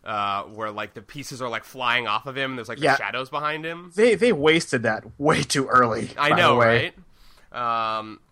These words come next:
Speaker 1: but I, I, I mean, I think he looks cool. He's got that same creepy Ultron thing going,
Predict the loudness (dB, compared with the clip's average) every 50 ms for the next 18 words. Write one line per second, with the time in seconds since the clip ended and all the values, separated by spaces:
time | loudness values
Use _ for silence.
0 | _ _ -14 -8 -4 -2 -2 -2 -2 -2 -4 -4 -4 -4 -4 -4 -4 -2 -2 -2
1 | -2 -2 -4 -8 -10 -12 -12 -10 -8 -10 -8 -10 -12 -16 -14 -14 -12 -10 -10 -10
2 | -10 -10 -12 -10 -8 -8 -8 -4 -4 -4 -4 -4 -6 -6 -4 -4 -4 -6 -10 -8
3 | -6 -6 -6 -6 -6 -6 -6 -6 -6 -6 -8 -8 -6 -4 -2 -2 -2 -4 -6 -6
4 | -8 -8 -6 -6 -4 -4 -4 -2 -2 -4 -6 -6 -8